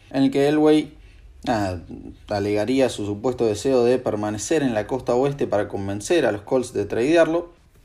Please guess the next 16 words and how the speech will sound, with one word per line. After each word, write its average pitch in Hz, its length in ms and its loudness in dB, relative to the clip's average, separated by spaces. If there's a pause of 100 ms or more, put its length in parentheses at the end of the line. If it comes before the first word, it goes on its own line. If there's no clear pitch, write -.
(140)
A 110 120 2
todo 113 220 4
esto 127 180 0
me 110 120 -2
olvidé 107 240 0
de 110 80 2
aclarar 113 400 0
que 123 260 -2
Elway 117 300 2
fue 110 160 -4
seleccionado 117 580 -2
desde 113 160 -2
la 101 80 -2
Universidad 98 520 -2
de 113 80 0
Stanford 135 560 -2